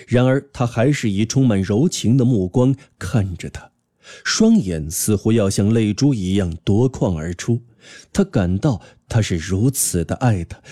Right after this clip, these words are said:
真想马上把他带走。奥黛特忽然转过手腕，看了一下手表，说一声：“我该走了。”就以这同样的方式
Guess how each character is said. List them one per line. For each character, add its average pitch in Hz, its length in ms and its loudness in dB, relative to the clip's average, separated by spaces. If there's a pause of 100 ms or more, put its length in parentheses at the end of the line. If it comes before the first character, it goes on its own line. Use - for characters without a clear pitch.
(120)
真 156 180 4
想 131 200 2
马 95 240 0
上 127 260 2
把 95 140 -2
他 131 100 -2
带 151 240 2
走。 - 340 -12 (1080)
奥 117 220 2
黛 120 240 2
特 - 160 -12
忽 - 320 0
然 107 200 2
转 113 220 2
过 101 100 0
手 - 260 -6
腕， 117 300 -4 (260)
看 143 200 4
了 110 80 4
一 123 120 2
下 120 180 0
手 117 260 0
表， - 480 -8
说 - 240 2
一 104 120 2
声 131 280 2 (840)
：“我 117 140 2
该 143 140 0
走 65 260 -4
了。” 110 180 -6 (840)
就 143 200 2
以 113 160 2
这 127 120 0
同 120 300 0
样 165 180 2
的 98 80 -2
方 120 240 2
式 110 220 -2